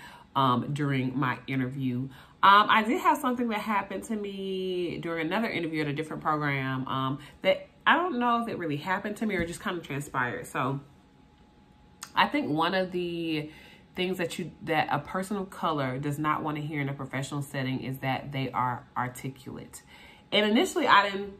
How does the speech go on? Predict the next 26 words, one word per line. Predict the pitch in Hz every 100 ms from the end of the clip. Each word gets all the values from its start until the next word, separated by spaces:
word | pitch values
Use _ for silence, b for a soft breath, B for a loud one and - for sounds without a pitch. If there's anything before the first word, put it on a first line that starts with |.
| -
you | - 220
know, | 208
think | 294 302
anything | 262 220 185
of | 185 175
it |
until | 160 156 170
I |
kinda | 165 180 160 156 - - -
broke | - 160
down | 156 147
my | 143
interview | 147 143 143 135
experience | - 147 147
with | 147
some | 147 143
of | 135
my, | 127 120
my, | 143 123 -
my | 160
colleagues. | 170 156 135 131 131 143 - B B B -
And | 175
they | 196
were | -
like, | - 175 160 -
"Mm." | - 208 151 131